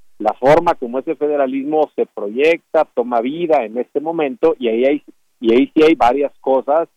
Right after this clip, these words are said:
en las que podríamos pensar para fortalecerlo. Nada más te pongo un ejemplo. Actualmente, l-, l-, para, en la Cámara de Representación Territorial,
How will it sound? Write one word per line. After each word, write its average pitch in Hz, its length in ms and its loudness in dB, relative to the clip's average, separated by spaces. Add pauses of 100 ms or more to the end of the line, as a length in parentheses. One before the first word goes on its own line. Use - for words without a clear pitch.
(320)
en 113 240 -8
las 117 160 0
que 123 120 -4
podríamos 143 560 0
pensar 151 420 2
para 143 220 2
fortalecerlo. 123 960 -2 (240)
Nada 147 220 -2
más 160 180 -2
te 160 80 -6
pongo 160 320 -2
un 160 120 -4
ejemplo. 143 540 -2 (380)
Actualmente, 175 1000 -2
l-, 113 520 -8
l-, 113 280 -4 (140)
para, 113 540 6
en 117 140 -10
la 117 100 -4
Cámara 175 460 0
de 135 100 -4
Representación 120 760 -10
Territorial, 131 960 0